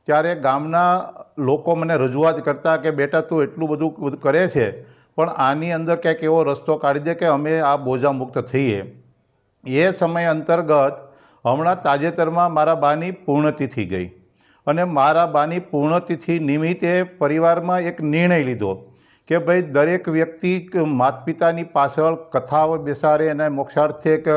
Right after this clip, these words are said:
સપ્તાહ બેસાડે કે એના માટે કોઈ ભવન બાંધે. પરંતુ મ-, અમારા પરિવારે એવો નક્કી કર્યું કે ભાઈ આપણે કોઈ એવું નથી કરવું,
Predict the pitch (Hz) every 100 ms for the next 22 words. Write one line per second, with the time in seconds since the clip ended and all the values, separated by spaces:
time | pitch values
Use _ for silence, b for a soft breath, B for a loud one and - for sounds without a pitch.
0 | 151 147 127 - 160 147 151 151 151 147
1 | 151 151 B B - 143 143 160 151 143
2 | 160 170 175 143 170 170 127 101 92 90
3 | _ b b b b 151 170 175 190 180
4 | 165 - - 139 170 185 185 165 175 175
5 | 175 170 151 - 180 180 160 165 170 156
6 | 165 135 135 170 175 - 165 160 170 165
7 | 139 139 190 180 143 131 139 185